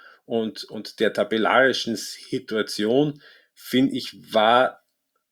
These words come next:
dem Spiel gegen, gegen Juve zum Trotz und, äh, äh, den, den beiden echt starken Spielen gegen die Bayern im Frühjahr zum Trotz, das Spiel gegen Hoffenheim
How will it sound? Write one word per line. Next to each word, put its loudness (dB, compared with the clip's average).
dem -12
Spiel 0
gegen, 0
gegen -8
Juve 2
zum 0
Trotz 2
und, -2
äh, -2
äh, -12
den, -4
den -10
beiden 2
echt 0
starken 2
Spielen -6
gegen -4
die -6
Bayern 2
im -6
Frühjahr -2
zum -12
Trotz, -8
das -8
Spiel 2
gegen -2
Hoffenheim 2